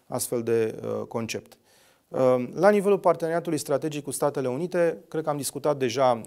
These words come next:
despre aceste elemente, vom continua eforturile noastre de aprofundare, de, uh, de, uh, adâncire, de, uh, extindere, de dezvoltare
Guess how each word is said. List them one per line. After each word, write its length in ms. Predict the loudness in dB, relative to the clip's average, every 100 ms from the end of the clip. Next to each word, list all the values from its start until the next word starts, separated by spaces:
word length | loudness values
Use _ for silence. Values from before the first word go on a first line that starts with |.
| -12
despre 260 | -10 -6
aceste 300 | -6 -6 -4
elemente, 420 | -2 -2 -2 -2
vom 260 | -2 -2 -4
continua 600 | -4 -6 -4 -2 0 0
eforturile 500 | 0 -4 -6 -4 -4
noastre 380 | -2 -4 -6 -8
de 280 | -2 0 -2 -8 -20 _
aprofundare, 840 | -4 -2 -2 -4 -2 4 4 4 0
de, 460 | -2 -4 -4 -8 -10
uh, 400 | -8 -6 -8 -10 -14 -12
de, 340 | -6 -4 -4 -6 -12
uh, 320 | -12 -10 -12 -16 -14 -10 -10 -12 -16 -14 -4
adâncire, 880 | -2 -2 -4 -2 2 6 4 4 -4 -10 -10
de, 380 | -4 -2 -2 -6 -8
uh, 260 | -8 -8 -10 -18 -20 -20 -20 -20 -18
extindere, 640 | -12 -8 0 2 6 6 6
de 80 |
dezvoltare 680 | 2 -8 -8 -4 4 4 4